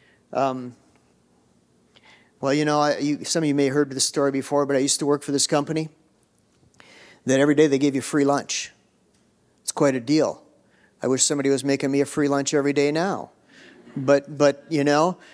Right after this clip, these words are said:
uh, it, and, you know, it's easy. It's funny when you get a benefit like that, it's easy for keep people to complain or whatever. "Oh, you know, they're making, making that again." One of the meals they used to make usually on a monthly basis was hot dogs.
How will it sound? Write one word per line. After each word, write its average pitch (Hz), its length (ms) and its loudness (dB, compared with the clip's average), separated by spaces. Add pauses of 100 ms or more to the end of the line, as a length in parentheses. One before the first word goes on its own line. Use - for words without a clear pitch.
(160)
uh, 135 360 2
it, 147 340 0
and, 147 300 -2
you 151 100 2
know, 156 140 4
it's 156 120 0
easy. 214 280 0
It's 165 140 0
funny 233 200 2
when 180 160 2
you 147 60 0
get 160 140 2
a 160 40 2
benefit 160 400 0
like 170 160 2
that, 175 180 2
it's 147 140 -2
easy 160 200 -2
for 135 120 -4
keep 156 240 -4
people 151 220 0
to 139 40 -4
complain 139 560 -2
or 120 200 -2
whatever. 131 420 0
"Oh, 165 260 0
you 151 140 0
know, 147 220 0
they're 143 80 -4
making, 143 280 -4
making 165 260 -4
that 151 200 -4
again." 156 380 -4 (320)
One 180 120 2
of 190 60 2
the 175 80 2
meals 170 240 4
they 147 140 4
used 143 160 0
to 143 60 -4
make 143 220 0 (160)
usually 151 440 2
on 143 100 0
a 131 160 -2
monthly 147 320 -2
basis 139 640 0
was 131 240 -4
hot 220 260 -2
dogs. 117 420 -2